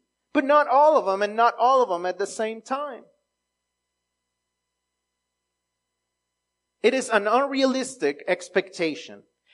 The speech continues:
Es una expectativa no realista. Nadie puede hacer eso. Nadie puede trabajar siempre de sol a sol y estar de buen humor. Nosotros como hombres no podemos. Claro que las mujeres tampoco lo van a poder.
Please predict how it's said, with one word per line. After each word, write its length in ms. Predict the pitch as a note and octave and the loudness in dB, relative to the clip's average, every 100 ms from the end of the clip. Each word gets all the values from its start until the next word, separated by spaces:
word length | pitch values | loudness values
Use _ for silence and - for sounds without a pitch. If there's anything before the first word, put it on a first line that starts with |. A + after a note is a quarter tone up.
| - | -2
Es 160 | G#3+ | 0
una 140 | C4+ C4+ | 0 -4
expectativa 1200 | C4+ - G#3+ - F#3+ - C#4+ G#3 B2 C#3+ F3+ - _ - | -2 0 0 2 2 2 -4 -2 -2 -2 -4 -10 _ -14
no 300 | G#3 A3 A#3 | -2 2 4
realista. 920 | A3+ A#3 A#3 C#4+ D#4 - G3+ - _ _ _ _ _ _ _ _ | 6 6 6 2 -4 -6 -10 -10 _ _ _ _ _ _ _ _
Nadie 540 | G#3 B3+ C#4 D4+ C4+ B3 | 0 4 6 4 0 -2
puede 360 | B3+ B3+ C4 | 2 4 4
hacer 260 | B3+ B3+ B3+ | 2 4 2
eso. 300 | C#4+ C4 - - | 2 -2 -4 -6
Nadie 320 | A3 C#4 D4+ | 0 2 2
puede 240 | D4+ D4+ D4 | 0 -2 2
trabajar 460 | C4 A#3 A3+ C4 | 4 6 6 4
siempre 540 | C4 - C#4 C#4 A3 G#3 | 2 -4 -4 -2 0 2
de 120 | G#3 | 0
sol 260 | G#3 A#3+ B3+ | 2 2 2
a 80 | |
sol 340 | B3 C4+ E4 F#4+ - | 0 0 -2 -4 -12
y 140 | A#3 A3 | -2 -2
estar 360 | - A3 A#3 | 4 4 6
de 80 | A#3 | 4
buen 280 | G3 G#3 F#3+ | 4 -2 -4
humor. 400 | D3+ B2+ - _ _ _ _ _ | -6 -6 -8 _ _ _ _ _
Nosotros 600 | G3+ A3+ - D4 D4+ - | 0 2 4 2 2 -4
como 240 | G#3 E3+ | -2 -2
hombres 260 | E3 D#3+ D3+ | 0 0 -2
no 140 | C#3+ | -4
podemos. 640 | C#3+ B2+ A2+ D#3 D4+ - _ _ _ _ _ _ _ _ | -4 -4 -4 -6 -12 -16 _ _ _ _ _ _ _ _
Claro 360 | D4+ D4 D#4 D4+ | 6 8 8 6
que 80 | |
las 160 | C#4+ C4+ | 4 4
mujeres 320 | C#4+ D4+ D4 | 0 -2 0
tampoco 460 | C4+ B3 C4+ C4+ C4+ | 0 0 -4 -2 4
lo 100 | C4+ | 4
van 160 | C4+ | 4
a 100 | C#4 | 0
poder. 480 | C#4 C#4 F4 - - | -2 -4 -4 -6 -10